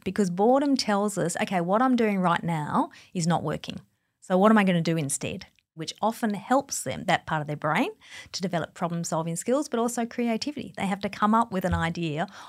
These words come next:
on what they wanna do. If we are always filling their schedule with something and they never experience that boredom, then they'll never know how to do that. So it is really important. If they're saying, "I'm bored," you say, "Oh, okay, I'm glad.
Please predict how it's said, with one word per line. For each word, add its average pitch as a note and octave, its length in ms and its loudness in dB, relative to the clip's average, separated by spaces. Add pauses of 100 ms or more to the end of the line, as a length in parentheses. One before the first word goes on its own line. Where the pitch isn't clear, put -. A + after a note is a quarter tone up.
(100)
on F3+ 220 2
what F#3 240 2 (100)
they E3+ 140 0
wanna E3 180 -2
do. G#3+ 100 0
If F3+ 240 -2
we C#4+ 280 4
are G3 260 2
always G3+ 640 0 (180)
filling G#3 540 2
their E3+ 160 2
schedule G#3 440 -2
with D3 120 -6
something D#3+ 440 -4 (200)
and F#3 120 2
they F3+ 120 6
never G3 300 4
experience - 520 -4
that - 220 -4
boredom, G3 460 2
then F3 160 0
they'll F3+ 120 2
never F3+ 220 0
know D#3+ 240 0
how D#3 240 -6
to C#3+ 100 -8
do D#3 240 -4
that. - 300 -10
So F#3 180 0
it G#3+ 200 2
is B3+ 340 2
really F#3 340 -2
important. D#3+ 400 -2
If - 60 -20
they're A#3 180 2
saying, F#3+ 380 0
"I'm A3+ 260 4
bored," F#3+ 420 4
you F3+ 80 -2
say, A3 140 -2
"Oh, C4+ 120 0
okay, E4 140 -4
I'm D4+ 200 2
glad. F#4 380 0